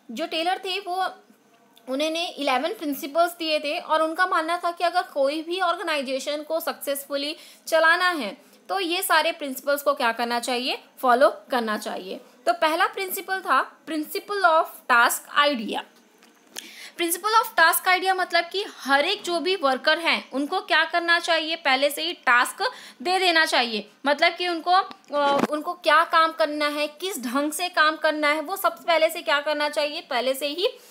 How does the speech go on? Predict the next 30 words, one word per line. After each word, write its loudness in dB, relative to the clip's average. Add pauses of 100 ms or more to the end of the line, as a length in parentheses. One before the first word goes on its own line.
(160)
प-, 4
पहले 2
से -6
ही -4
फिक्स्ड -8
होना 0
चाहिए। -2 (180)
तो -6
उनको -4
हर -2
एक -8
वर्कर 2
को -6
क्या 2
करना -2
चाहिए, -4
अलग 2
अलग 0
उनका 2
स्टैंडर्ड 0
टास्क 2
दे 2
देना -4
चाहिए -8
कि -4
आपको 0
इस -8
टाइम 2
पे -6
इतने, -6